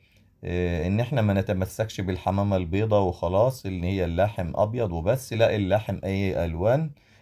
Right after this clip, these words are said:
الشركة الفرنسية ما وقفتش عند لون واحد.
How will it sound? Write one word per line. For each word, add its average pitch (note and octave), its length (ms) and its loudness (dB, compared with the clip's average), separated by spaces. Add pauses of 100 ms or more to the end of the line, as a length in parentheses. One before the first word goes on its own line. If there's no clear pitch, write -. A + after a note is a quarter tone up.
الشركة A2+ 460 -6
الفرنسية F2 640 -2
ما F2 140 4
وقفتش E2 460 0
عند F2 260 4
لون G2 220 2
واحد. A#2+ 420 2